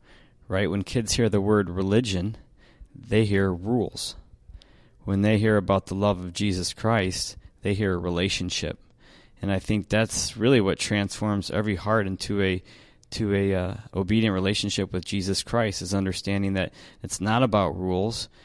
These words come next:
Yeah, I'll follow the rules once I understand the relationship, but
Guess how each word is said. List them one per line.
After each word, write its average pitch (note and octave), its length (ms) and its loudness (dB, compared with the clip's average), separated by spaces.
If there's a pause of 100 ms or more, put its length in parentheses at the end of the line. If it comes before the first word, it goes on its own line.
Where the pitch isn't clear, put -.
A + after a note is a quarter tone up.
(180)
Yeah, G2 180 0
I'll A#2 120 4
follow A#2+ 440 2
the G2 80 4
rules G2+ 340 2
once G#2 280 2
I G#2+ 60 2
understand G#2 540 0
the F#2 60 -2
relationship, F#2+ 880 -2
but G2 220 -4